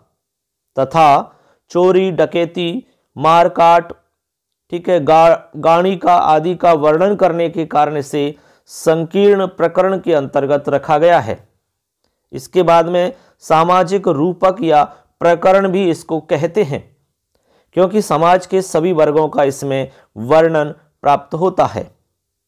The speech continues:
अनेक पात्रों का वर्णन करने के कारण इसे सर्वाधिक पात्र चरित्र चित्रण रूपक भी कहा गया है। तो ऐसे आपको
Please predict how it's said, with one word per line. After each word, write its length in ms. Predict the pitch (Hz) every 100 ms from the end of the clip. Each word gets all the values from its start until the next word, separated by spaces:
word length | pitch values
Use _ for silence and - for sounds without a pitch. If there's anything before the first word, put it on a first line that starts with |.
| _ _ _ _ _ -
अनेक 420 | 165 202 220 220
पात्रों 460 | 170 165 165 180
का 160 | 185 180
वर्णन 400 | 151 151 160 202
करने 360 | 185 165 160 160
के 160 | 165
कारण 420 | - 139 143 147 - _
इसे 400 | 135 - 156 - _ _ _
सर्वाधिक 680 | - 151 156 165 165 175 -
पात्र 540 | 151 165 165 175 175
चरित्र 440 | - 196 240 - 220
चित्रण 580 | - 165 _ 220 220 - _ _ _ _
रूपक 520 | 127 180 175 180 180
भी 500 | 127 120 175 147 - _ _ -
कहा 480 | 143 135 156 151 -
गया 440 | 120 127 143 180 - _
है। 260 | 120 - _ _ _ _ _
तो 120 | - -
ऐसे 320 | 180 180 208
आपको 480 | 180 170 - 165 170